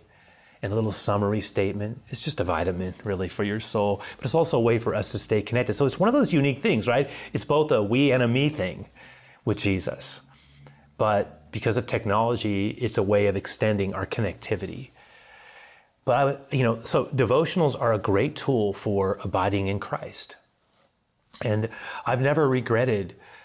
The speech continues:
uh, having that as a foundation piece in my life with Him. And, and I think I, w-, I would be missing,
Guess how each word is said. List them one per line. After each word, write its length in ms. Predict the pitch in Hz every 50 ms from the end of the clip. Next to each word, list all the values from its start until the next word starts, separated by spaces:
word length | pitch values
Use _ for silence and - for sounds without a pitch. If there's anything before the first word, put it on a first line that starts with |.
| - _ -
uh, 100 | 104 104
having 360 | - - 131 127 113 110 104
that 240 | 107 104 104 110 -
as 240 | 107 107 104 -
a 40 | 104
foundation 600 | 98 - 113 98 98 95 101 104 104 - - 98
piece 340 | - - 117 104 110 - -
in 80 | 110 107
my 140 | 107 95
life 320 | 98 98 98 98 95 - -
with 140 | 101 - -
Him. 280 | - 107 92 95 98
And, 220 | 95 98 98 98 - - - - - - - - - - - - -
and 80 | 120 113
I 60 | 113
think 220 | - 147 127 -
I, 40 | 120
w-, 180 | 110 110 107 -
I 120 | - 117
would 180 | 110 107 110 95
be 140 | 110 107 101
missing, 580 | 98 107 120 113 - 131 107 95 92 92 92